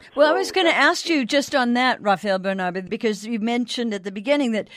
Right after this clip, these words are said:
Speaker 1: it was the arrogance and the hubris and the contempt that was displayed in those chat messages that led for the call for, uh, Ricardo Rosselló to resign. But now what happens? I mean, we're,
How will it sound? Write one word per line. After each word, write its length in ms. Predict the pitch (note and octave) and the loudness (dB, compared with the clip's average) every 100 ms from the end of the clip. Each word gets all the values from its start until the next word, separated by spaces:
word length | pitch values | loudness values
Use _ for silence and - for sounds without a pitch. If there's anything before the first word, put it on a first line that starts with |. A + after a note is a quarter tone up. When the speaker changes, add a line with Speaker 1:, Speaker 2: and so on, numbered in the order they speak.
| - _ | -20 _
Speaker 1:
it 120 | A#3+ | -2
was 180 | F#3 A3+ | 0 -2
the 160 | - - | -2 0
arrogance 800 | A#3+ A#3+ B3 G#3 G#3 F#3 - - - | 2 4 2 2 -2 -2 -8 -12 -6
and 200 | G3+ G3 | -4 -2
the 40 | |
hubris 720 | F3+ A3 A3 G3 F3+ E3+ - - | -2 -2 -2 -2 -4 -6 -12 -10
and 260 | G3+ G3 | -10 -8
the 200 | F3+ E3+ | -8 -8
contempt 720 | D#3 F#3+ F3 - A3 D#3 - - - - | -8 -10 -8 -2 -2 -2 -8 -20 -20 -6
that 240 | G#3 - | -6 -4
was 240 | G3+ G#3 - | -4 -4 -4
displayed 680 | G3+ - - A#3+ A3+ G#3 - | -12 -14 -10 -4 -4 -4 -6
in 420 | A3+ A3 G#3+ G3+ - | -4 -2 -4 -6 -12
those 280 | F3+ F#3+ F3 | -6 -6 -6
chat 300 | - A3+ - | -4 -2 -2
messages 760 | F#3+ F#3 - F#3 D3+ C3+ C#3 - - - | -2 -4 -4 -10 -8 -12 -12 -20 -20 -10
that 180 | A3+ G#3+ | -6 -2
led 300 | A3+ G3+ F3+ | 2 2 0
for 160 | - F#3 | -8 -8
the 100 | F#3 | -6
call 400 | G#3 F#3+ F3+ F3 - - | -2 0 0 -4 -14 -20
for, 320 | _ G#3 F#3+ F3 | _ -6 -4 -2
uh, 400 | - F#3 D#3+ - _ | -2 -2 -2 -6 _
Ricardo 520 | F3 G3 G3 F3+ E3+ | -8 -6 -4 -4 -4
Rosselló 600 | D#3+ D#3+ - F3 F#3+ E3+ | -8 -10 -8 -4 -2 -2
to 320 | - F#3 E3+ D#3+ - - - | -6 -10 -10 -12 -18 -20 -10
resign. 640 | G3 E3+ G#3+ A#3+ C#3+ B2+ | -8 -2 0 0 0 -6
But 180 | F#3+ - | -6 -2
now 260 | B3 F#4 | 0 2
what 160 | F4 C#4+ | 0 -2
happens? 680 | A#3 C#4+ E4 - C#3+ C#3 G3+ | -2 -2 -4 -4 -10 -8 -8
I 60 | |
mean, 180 | G#3 G#3+ | -6 -4
we're, 160 | G#3 | -6